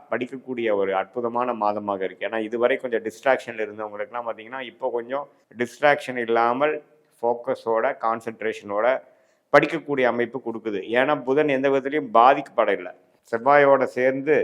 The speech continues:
அக்டோபர் மாதம், நவம்பர் மாதம் முழுவதும் பாதிக்கப்பட்ட புதன் இப்போ ஒரு பார்த்தீங்கன்னா கொஞ்சம் தனிச்சிருக்கிறார். So, அதை வந்து நீங்க பயன்படுத்திக்கலாம். எக்ஸாம் ப்ரிப்பேர் பண்றவங்க, ஹையர் ஸ்டடீஸ் ப்ரிப்பேர் பண்றவங்க, கவர்மெண்ட் எக்ஸாம்ஸ் ப்ரிப்பேர் பண்றவங்க, ஆ,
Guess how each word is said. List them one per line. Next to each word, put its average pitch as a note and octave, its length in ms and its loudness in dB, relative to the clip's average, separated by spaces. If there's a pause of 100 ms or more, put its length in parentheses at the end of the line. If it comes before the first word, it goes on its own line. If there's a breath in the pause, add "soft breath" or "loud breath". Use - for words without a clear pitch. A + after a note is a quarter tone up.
(520 soft breath)
அக்டோபர் C3+ 460 2
மாதம், B2 540 2
நவம்பர் B2 440 2
மாதம் A#2 320 2
முழுவதும் C#3 380 0
பாதிக்கப்பட்ட A#2+ 600 2
புதன் A#2 320 -2
இப்போ G#2 220 -6
ஒரு A2+ 160 0
பார்த்தீங்கன்னா A2+ 400 -4
கொஞ்சம் A2 260 -10
தனிச்சிருக்கிறார். A#2 680 -4 (220)
So, C3 160 2
அதை C3 220 8
வந்து C#3 220 4
நீங்க C#3+ 180 -2
பயன்படுத்திக்கலாம். A#2+ 840 0
எக்ஸாம் A#2+ 380 -2
ப்ரிப்பேர் C3 400 2
பண்றவங்க, A2 440 -2 (600)
ஹையர் A#2+ 380 4
ஸ்டடீஸ் A#2+ 380 0
ப்ரிப்பேர் G#2+ 360 0
பண்றவங்க, G2 420 -6 (160)
கவர்மெண்ட் C3 500 2
எக்ஸாம்ஸ் A2+ 560 0
ப்ரிப்பேர் G2+ 380 -2
பண்றவங்க, F#2 440 -12 (580)
ஆ, F#2 80 -8